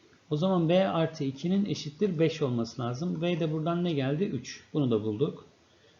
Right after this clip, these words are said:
E sonra dedik ki bunların da eşit olması gerekiyor. Kimdi onlar? B. O zaman B de buradan zaten üç geldi. E sağladı. Bizden sanki C varmış gibi ben devam ediyorum. O zaman ne oldu? A artı B'yi istiyor.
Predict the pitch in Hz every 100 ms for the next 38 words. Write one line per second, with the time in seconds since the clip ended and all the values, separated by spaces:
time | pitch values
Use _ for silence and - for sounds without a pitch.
0 | _ - - 196 196 180 202 226 - 208
1 | 220 220 - _ - 185 190 202 214 180
2 | 156 - 139 147 120 120 117 113 113 110
3 | 110 190 196 214 208 - 196 143 123 151
4 | 196 160 139 123 113 - 151 175 170 160
5 | 185 165 156 151 151 180 180 151 170 -
6 | 175 147 151 131 113 123 185 202 135 -
7 | 196 202 165 123 131 - 147 160 156 -
8 | - - 165 151 160 151 170 165 160 139
9 | 156 156 165 139 135 160 143 117 120 151
10 | 180 - - - - - 160 208 180 175
11 | 196 196 151 180 220 - 156 180 175 -
12 | 165 160 156 - - 127 147